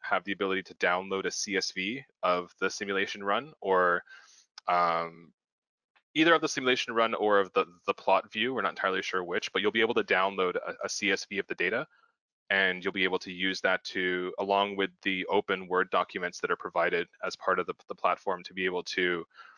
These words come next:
uh, deliver lab reports and answer questions and do analysis in matlab and Excel and things like that. On the mobile side, we're actually going to try to create an entire reporting,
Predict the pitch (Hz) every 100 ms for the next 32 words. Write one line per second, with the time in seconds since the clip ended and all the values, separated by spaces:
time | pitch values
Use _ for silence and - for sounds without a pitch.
0 | _ _ 95 92 87 87 98 95 95 85
1 | 87 90 - 92 - 87 87 87 87 85
2 | - 87 85 90 87 85 85 - 90 -
3 | 85 87 87 87 85 85 - - 85 87
4 | 85 92 90 87 - 87 - _ _ _
5 | _ _ _ _ _ _ - - - 196
6 | 113 110 110 110 143 151 135 - 98 90
7 | 92 - - _ 104 101 107 - 123 104
8 | 101 98 107 - 95 - 101 95 98 -
9 | 98 95 - 92 98 92 - 95 98 95
10 | 92 - 98 92 95 90